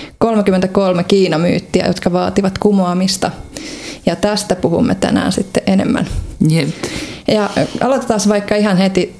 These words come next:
Speaker 1: tästä Tripsterin Peking-oppaasta, että millainen prosessi se oli tehdä ja miten, tota, missä tilassa se on nykyään?
Speaker 2: Se oli hauska prosessi tehdä, koska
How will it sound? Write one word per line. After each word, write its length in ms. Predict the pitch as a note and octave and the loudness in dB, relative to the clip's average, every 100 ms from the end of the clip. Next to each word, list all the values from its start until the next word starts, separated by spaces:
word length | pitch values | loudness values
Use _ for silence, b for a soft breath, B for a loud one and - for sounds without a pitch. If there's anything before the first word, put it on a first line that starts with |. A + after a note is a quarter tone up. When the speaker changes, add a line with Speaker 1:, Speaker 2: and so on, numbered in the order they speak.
| - | -6
Speaker 1:
tästä 460 | F#3 E3 - F3 - - - - G3 | -2 -2 -2 -2 -2 -2 0 0 2
Tripsterin 540 | G3+ F#3+ G3+ - F3 | 2 2 0 0 0
Peking-oppaasta, 840 | F#3+ F#3+ G#3 G#3 G#3 A3 G3+ - G3 | 2 2 2 0 -2 -2 -2 -2 0
että 160 | F#3+ | 2
millainen 460 | G#3 G3+ F#3 F3+ D3+ B - | 2 4 2 0 -2 B -2
prosessi 360 | G3 F#3+ F#3+ | 0 2 2
se 120 | G#3 G#3 | 2 2
oli 140 | F#3+ | 2
tehdä 380 | F#3+ G3+ F#3+ F3 | 2 2 2 2
ja 220 | C#3 B3+ F#3+ B B B | 2 0 -2 B B B
miten, 380 | - F3 - - | -2 0 0 0
tota, 260 | - - E3 - - B B B | 0 -2 -4 -6 -16 B B B
missä 260 | - F#3+ F#3+ | 0 0 0
tilassa 360 | F#3 F#3 F#3 F#3+ | 0 0 0 0
se 120 | F#3+ | 2
on 100 | F#3+ | 2
nykyään? 300 | G3+ F#3+ - - - - - B B3+ B B - | 2 0 0 -4 -8 -12 -12 B -2 B B 0
Speaker 2:
Se 220 | F#3+ F#3 | 2 4
oli 160 | F#3 | 4
hauska 580 | F3 A3+ A3 - - A2+ - | 4 4 4 2 0 -2 0
prosessi 460 | - C3 C3+ B2 B2+ | 0 2 2 2 2
tehdä, 300 | C#3+ C#3+ C3 | 2 2 0
koska 320 | - - - | 0 0 0